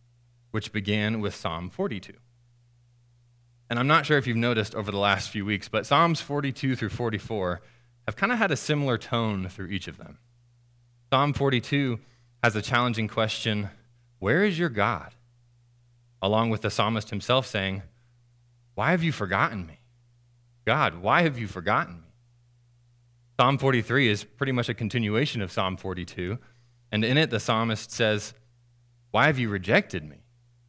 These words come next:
Psalm forty-four starts, starts off on this high note,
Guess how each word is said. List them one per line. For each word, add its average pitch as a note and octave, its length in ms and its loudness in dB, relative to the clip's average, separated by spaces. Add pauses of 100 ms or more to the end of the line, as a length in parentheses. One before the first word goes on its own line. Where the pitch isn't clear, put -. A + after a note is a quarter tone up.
(1400)
Psalm A#2+ 160 4
forty-four C3 500 0
starts, A#2+ 440 0
starts B2+ 280 2
off A#2+ 200 2
on A#2 100 0
this A2 120 -4
high C#3 180 0
note, A2 260 -2